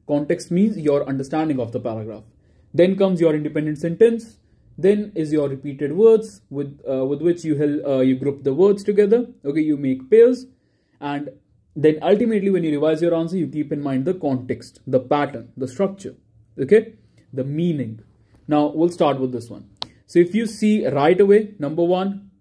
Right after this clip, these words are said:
cannot be your independent sentence. Number two, whole generations are growing up addicted to the telly.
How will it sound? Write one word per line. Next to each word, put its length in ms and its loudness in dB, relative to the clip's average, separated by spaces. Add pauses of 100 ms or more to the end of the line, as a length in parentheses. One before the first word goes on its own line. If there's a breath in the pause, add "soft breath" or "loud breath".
cannot 380 -2
be 60 0
your 100 2
independent 440 -2
sentence. 440 2 (600 soft breath)
Number 280 4
two, 380 -2
whole 200 0
generations 380 -2
are 100 2
growing 340 0
up 100 0
addicted 280 -4
to 40 -10
the 120 -2
telly. 500 2